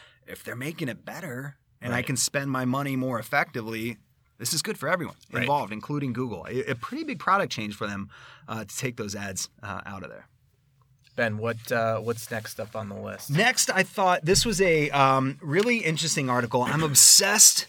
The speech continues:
Speaker 1: with, you know, there's the measurement of what gets attention or views on the internet versus what is shared. And, you know, one of the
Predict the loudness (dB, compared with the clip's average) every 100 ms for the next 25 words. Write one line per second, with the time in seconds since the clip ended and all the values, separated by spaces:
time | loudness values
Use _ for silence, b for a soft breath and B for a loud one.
0 | _ _ -6 4 4 4 -2 _ _ _
1 | _ -4 0 2 0 -2 -6 -2 0 0
2 | -4 -12 -6 -2 2 2 2 0 0 -2
3 | 2 2 2 0 0 0 -2 -4 -2 0
4 | 2 2 0 -2 2 4 4 4 0 -2
5 | -2 0 -2 -4 B B B B B 0
6 | 4 6 4 2 0 2 4 4 4 2
7 | 4 4 4 -2 -8 -14 _ -4 0 0
8 | -2 -2 -2 -2 -4 -6 -4 0 -2